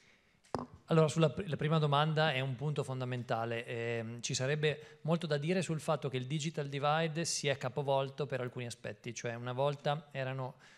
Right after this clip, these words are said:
eh, chi aveva, eh, condizioni di svantaggio era meno connesso. Oggi nei, tra i giovani è il contrario,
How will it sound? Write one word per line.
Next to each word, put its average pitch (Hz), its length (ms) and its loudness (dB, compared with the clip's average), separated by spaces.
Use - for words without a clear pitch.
eh, 156 240 -10
chi 180 140 0
aveva, 147 580 2
eh, 127 80 -4
condizioni 156 380 -4
di 151 80 -2
svantaggio 143 680 -2
era 131 260 0
meno 143 460 -4
connesso. 127 600 -6
Oggi 147 460 -4
nei, 131 420 -4
tra 127 140 -6
i 127 40 -4
giovani 143 480 -2
è 135 80 -6
il 123 220 -2
contrario, 113 720 -6